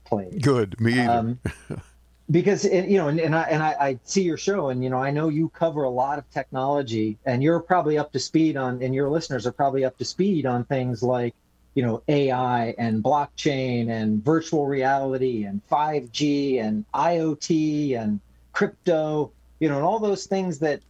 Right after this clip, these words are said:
Speaker 1: frankly, to most consumers are just buzzwords.
Speaker 2: Yes.
Speaker 1: Um, what I, what we see happening now, and, and I B M is really betting on this, uh, on a lot of this, on A I, on hybrid cloud, on a lot of these next gen technologies.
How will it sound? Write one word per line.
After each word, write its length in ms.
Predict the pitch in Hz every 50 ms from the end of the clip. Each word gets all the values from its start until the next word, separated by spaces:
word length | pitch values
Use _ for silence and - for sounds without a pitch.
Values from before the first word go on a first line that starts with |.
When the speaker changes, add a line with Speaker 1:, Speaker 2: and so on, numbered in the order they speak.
| _ _ -
Speaker 1:
frankly, 340 | 220 240 240 220 214 180
to 160 | 165 - - 151
most 580 | 151 151 156 160 160 180 180 - - - - _
consumers 840 | 156 139 135 - - - 180 196 208 220 240 240 240 226 - - - -
are 140 | 143 139 131
just 260 | 127 180 175 - 127
buzzwords. 720 | 135 135 139 113 107 98 98 90 - - - - - -
Speaker 2:
Yes. 540 | - 123 123 120 110 92 78 - - - - - -
Speaker 1:
Um, 420 | - - - - 113 110 107 107 - _ -
what 180 | 135 143 147
I, 240 | 143 147 165 190 202
what 240 | - 160 156 147 135
we 180 | 156 165 185
see 220 | 175 - - 208 190
happening 600 | 147 135 147 143 143 - - 147 143 135 131 127
now, 460 | 127 131 135 135 127 113 107 104 104
and, 220 | 107 120 127 127 -
and 140 | 135 135 151
I 100 | 196 208
B 140 | 160 160 160
M 140 | 160 156 143
is 120 | 123 113
really 280 | 131 135 143 147 143 135
betting 400 | 107 131 131 135 139 135 120 113
on 220 | 110 110 107 107
this, 500 | 107 110 104 98 - - - - - - -
uh, 140 | 123 123 131
on 200 | 123 127 127 123
a 60 | 117
lot 240 | 117 113 117 117 107
of 60 | 92
this, 180 | 98 98 -
on 160 | 113 113 113 113
A 260 | 135 139 143 151 139
I, 300 | 131 131 127 127 120 117
on 140 | 104 104 101
hybrid 460 | - 151 165 156 131 143 131 - -
cloud, 340 | - 139 127 123 123 120 113
on 140 | 117 117
a 60 | 117 120
lot 260 | 131 139 151 170 165
of 60 | 151
these 220 | 147 143 135 127
next 260 | 123 127 123 - - -
gen 200 | - 123 123 117
technologies. 920 | - 123 117 - - 117 120 120 120 117 104 104 104 101 98 - -